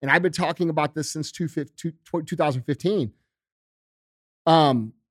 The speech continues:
we're putting people out in the world who are unequipped to operate in reality. And no matter what, I,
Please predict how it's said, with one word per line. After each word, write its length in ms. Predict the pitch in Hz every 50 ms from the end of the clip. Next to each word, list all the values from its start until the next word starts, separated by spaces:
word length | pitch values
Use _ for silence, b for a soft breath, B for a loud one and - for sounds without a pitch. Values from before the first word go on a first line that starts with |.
| _ _ _ _ _ _ _ -
we're 140 | - 143 151
putting 300 | - - - - 247 220
people 260 | - 208 208 - 180
out 160 | 170 175 185
in 60 | 170 160
the 60 | 135
world 500 | 123 135 185 240 247 185 143 135 135 120
who 140 | 117 156 147
are 120 | 151 -
unequipped 560 | 160 175 180 160 - _ - 202 196 - - - _ _
to 180 | - - 160 151
operate 500 | - 156 196 196 - 170 165 160 156 156
in 260 | - 165 165 165 165 - _ _ _ _ _ -
reality. 580 | 143 151 160 160 165 220 269 269 135 113 98 _ _ _ _ _ _ -
And 120 | 156 160 180
no 100 | 185 190
matter 240 | 208 214 214 202 185
what, 240 | 165 180 233 240 - 170
I, 100 | 196